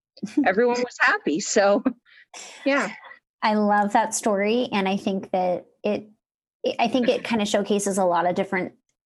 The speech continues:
Speaker 1: things. And I think one of them is, um,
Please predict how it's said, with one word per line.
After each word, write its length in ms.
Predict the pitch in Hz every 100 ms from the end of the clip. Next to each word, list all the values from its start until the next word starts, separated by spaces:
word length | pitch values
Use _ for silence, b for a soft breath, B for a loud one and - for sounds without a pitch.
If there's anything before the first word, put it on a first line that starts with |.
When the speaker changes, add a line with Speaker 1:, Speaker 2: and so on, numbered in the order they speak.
| _ -
Speaker 1:
things. 560 | - 214 196 262 349 - -
And 120 | 202
I 60 | 202
think 200 | 202 185
one 220 | 185 196
of 100 | 202
them 240 | 202 202
is, 400 | - 190 185 - B B B B
um, 500 | 190 180 175 170 175